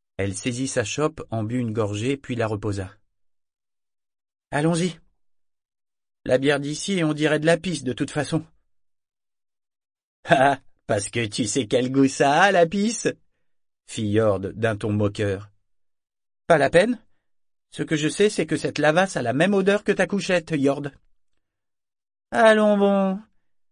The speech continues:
On a un renifleur de couchette à bord, les gars, répondit Yord en éclatant d'un rire d'ivrogne. Les autres l'imitèrent et Althea secoua la tête. À terre ou sur mer,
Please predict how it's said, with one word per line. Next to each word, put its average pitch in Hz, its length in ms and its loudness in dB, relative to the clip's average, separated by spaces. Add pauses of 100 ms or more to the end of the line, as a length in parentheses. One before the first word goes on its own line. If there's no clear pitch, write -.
(260)
On 123 180 -2
a 135 80 6
un 139 160 6
renifleur 147 600 2
de 147 120 4
couchette 160 420 2
à 190 140 6
bord, 214 280 8
les 180 140 0
gars, 185 380 6 (800)
répondit 107 500 -2
Yord 107 320 2
en 98 160 -2
éclatant 113 560 0
d'un 110 220 -2
rire 107 240 -4
d'ivrogne. 101 680 -2 (960)
Les 101 300 0
autres 101 220 -4
l'imitèrent 98 580 -4
et 92 160 -4
Althea 98 480 -2
secoua 95 380 -6
la 87 100 -4
tête. - 420 -18 (1080)
À 131 120 -2
terre 101 320 -2
ou 117 80 -6
sur 113 240 -6
mer, 120 380 -4